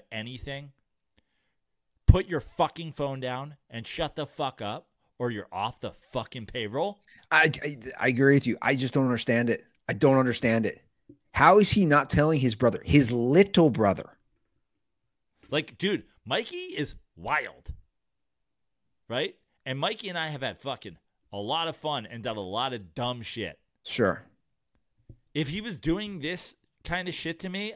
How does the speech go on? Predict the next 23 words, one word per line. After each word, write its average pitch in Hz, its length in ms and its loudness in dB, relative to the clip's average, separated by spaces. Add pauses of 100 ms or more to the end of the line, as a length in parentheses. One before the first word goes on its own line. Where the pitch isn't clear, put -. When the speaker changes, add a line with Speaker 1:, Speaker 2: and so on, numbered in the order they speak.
Speaker 1:
I'd 131 80 -6
be 147 60 0
like, 139 180 -4
"Bro, 156 300 -2
I 117 100 -6
love 151 240 -2
you. 113 80 -6
You're 107 180 -8
not 151 120 -2
allowed 214 140 -4
to 147 40 -10
come 151 140 -8
to 143 40 -10
games." 127 440 -10 (340)
Speaker 2:
Yeah. 160 220 -2 (1200)
No, 131 80 2
I 127 80 4
agree. 117 320 4 (2750)
A-, 127 180 4
as 127 160 4
someone 160 260 8
who 143 120 8
has 131 520 8